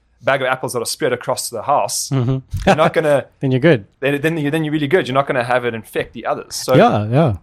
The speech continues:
Speaker 1: it's a massive positive for us being a complete remote agency because we get to focus on what we need to achieve.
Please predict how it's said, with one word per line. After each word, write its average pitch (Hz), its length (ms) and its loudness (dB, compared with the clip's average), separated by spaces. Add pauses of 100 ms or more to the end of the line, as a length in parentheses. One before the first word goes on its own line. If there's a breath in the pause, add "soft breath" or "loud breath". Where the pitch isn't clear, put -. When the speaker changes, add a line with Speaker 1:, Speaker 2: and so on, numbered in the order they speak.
Speaker 1:
it's - 120 -8
a 135 40 -2
massive 151 680 -4 (120)
positive 156 420 -4
for 104 140 -6
us 98 180 -4
being 123 200 -10
a 110 40 -10
complete 117 340 -16
remote 117 400 -4
agency 98 460 -12
because 113 400 -8
we 117 100 -12
get 123 160 -10
to - 80 -18
focus 143 540 -6
on 104 180 -14
what 107 320 -6
we 113 80 -20
need 107 140 -18
to 98 80 -18
achieve. - 480 -16